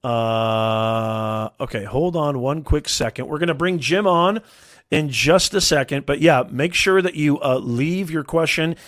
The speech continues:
in that questionnaire form. We're talking Amazon Live video. How many people in the chat right now, how many of you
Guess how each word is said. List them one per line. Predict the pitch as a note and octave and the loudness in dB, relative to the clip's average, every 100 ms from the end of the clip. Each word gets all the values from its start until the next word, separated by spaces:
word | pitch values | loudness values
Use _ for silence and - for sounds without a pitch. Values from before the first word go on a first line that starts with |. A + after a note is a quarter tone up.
| - - - | -20 -8 0
in | F3 | 2
that | F#3+ F3 | 4 2
questionnaire | - D#3+ - D3 C#3 | 0 0 0 0 -2
form. | C3 C#3 B2+ B2 A#2+ - - | -4 -2 0 -2 -4 -12 -14
We're | - D3+ | -6 -2
talking | D#3 D3 C#3 C3+ - | 0 0 0 -4 0
Amazon | D3 F3+ F3+ F#3 F3 C#3+ | 2 2 2 2 2 2
Live | B2 C#3+ D3 D3 | 4 4 4 2
video. | A2 A2 D3 C#3 G#2+ G#2 | -2 -2 2 2 0 -2
How | A#2 C4 | 4 6
many | D#4+ D4 | 6 6
people | A#3+ A3+ A3 | 4 8 8
in | G3 | 8
the | E3 | 4
chat | - G3+ F#3 D#3 | 2 4 4 4
right | D#3+ D#3+ | 2 2
now, | D3+ E3 F3 C#3 C3+ - - - - | -2 0 0 0 -2 -4 -14 -20 -12
how | - F#3+ | 2 2
many | B3+ D4 C4 - | 4 0 -2 0
of | F3+ G3 D#3+ | 4 4 4
you | F3 F3+ E3+ F3 | 2 8 8 8